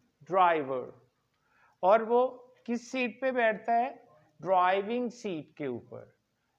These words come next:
ड्राइविंग सीट के ऊपर। ड्राइविंग सीट पे आप बैठते हो, तो आपका नाम क्या हो जाता है? ड्राइवर।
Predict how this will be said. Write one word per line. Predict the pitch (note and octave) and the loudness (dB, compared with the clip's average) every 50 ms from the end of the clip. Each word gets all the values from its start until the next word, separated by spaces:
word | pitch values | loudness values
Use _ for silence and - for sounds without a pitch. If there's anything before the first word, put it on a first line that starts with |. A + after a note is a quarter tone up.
| _ _ | _ _
ड्राइविंग | D#3+ F#3+ G3+ G3+ G#3 G#3+ A3 A#3 C4 C#4 C#4 | 0 4 6 6 6 6 2 -2 -4 -4 -6
सीट | A3+ - - A3 G#3 F#3 E3+ E3 - | -8 -8 -10 -8 -6 -6 -6 -8 -10
के | - E3 | -8 -6
ऊपर। | D3+ B2+ A2+ A#2 - A#2+ A#2+ A#2+ A#2+ - _ _ _ _ _ _ _ _ _ _ _ _ _ _ _ - | -6 -6 -8 -10 -14 -18 -18 -18 -20 -20 _ _ _ _ _ _ _ _ _ _ _ _ _ _ _ 0
ड्राइविंग | E3 F#3 F#3+ G#3 A3+ A#3+ D4 D#4 D4+ | 4 6 6 6 4 2 -2 -6 -6
सीट | A#3 - A#3+ A3+ A3 G#3 G#3+ - _ | -8 -8 -6 -6 -6 -6 -8 -8 _
पे | G#3+ G3+ G#3 A#3 C4+ - - - - _ _ _ _ _ _ _ _ _ _ _ _ _ _ _ - | -4 -2 -2 -2 -4 -6 -12 -20 -20 _ _ _ _ _ _ _ _ _ _ _ _ _ _ _ 0
आप | F3+ F#3+ F#3 | 2 2 2
बैठते | E3 D#3+ F3+ D#3+ D#3 D#3 D#3 - - A#3+ | 2 2 2 2 2 2 -2 -4 -2 0
हो, | B3 A3+ A3 A3+ A#3+ C4 - - - - - _ _ _ _ | 2 4 4 4 2 0 -2 -8 -16 -20 -20 _ _ _ _
तो | A3+ | -4
आपका | A#3+ - G3 F#3 G3 G3 - - A#3+ A3+ | -2 2 2 2 2 2 2 2 2 2
नाम | G#3+ G3+ F#3+ F#3+ G3+ G#3+ | 2 0 -2 -2 -2 -4
क्या | F#3 - G3+ G#3+ | -4 -2 2 2
हो | A3 A3+ | 2 2
जाता | A3 G3 G#3 G3+ G3 F#3 - - G#3 | 2 0 -2 -2 -2 -2 -2 0 2
है? | G#3+ A#3 C4+ - - - - _ _ _ _ | 2 2 0 -2 -10 -20 -20 _ _ _ _
ड्राइवर। | - F#3 F3 D#3+ D3+ D3 C#3 B2 A2 A2+ A2+ A2 G#2+ - - _ _ | -2 0 2 2 2 2 0 -2 -4 -6 -10 -10 -12 -16 -20 _ _